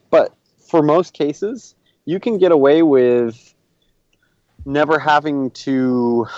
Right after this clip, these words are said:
let's say if you just ripped Webpack out and you still wanted to include, like, a, a, an image or a C S S file,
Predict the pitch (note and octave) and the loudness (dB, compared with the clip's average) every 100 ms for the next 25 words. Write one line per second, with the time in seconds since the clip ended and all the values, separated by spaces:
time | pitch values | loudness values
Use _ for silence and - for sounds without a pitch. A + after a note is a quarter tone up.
0 | - - - C#3 - D#3+ C#3+ C#3+ B2+ B2 | -20 -12 -2 -2 0 -2 0 -2 -4 -6
1 | A#2 C#3+ - _ C3+ B2+ B2+ C3+ B2 B2+ | -2 -2 -4 _ -4 -2 -2 -2 -4 0
2 | B2 A#2 _ _ _ _ _ _ B2+ B2 | 0 -2 _ _ _ _ _ _ -8 -4
3 | A#2+ A#2 A#2 A2+ - C3+ B2+ A#2+ B2 B2 | -4 -2 -4 -4 -2 2 2 2 0 0
4 | A2+ - B2 A#2+ A#2 A#2 - C3 B2 A2+ | -4 -6 -4 -2 0 -2 -4 -4 -4 -4
5 | - B2+ B2 A#2 A#2 A2 - - _ _ | 2 4 4 2 2 2 0 -12 _ _
6 | _ _ _ _ _ _ _ _ - A2+ | _ _ _ _ _ _ _ _ 0 4
7 | A2 A2 A2 G#2+ G#2 G#2 - _ _ _ | 6 6 4 4 2 0 -2 _ _ _
8 | A2+ G#2 - A#2 A2 - C3 C3 B2+ A#2+ | -6 -4 -6 -8 -6 -2 2 2 2 2
9 | A#2 G#2+ - B2+ A#2+ A2+ A#2+ A2+ - B2 | 4 2 0 0 0 2 0 0 -2 0
10 | A#2 A#2 A2+ A#2 | 2 2 2 -2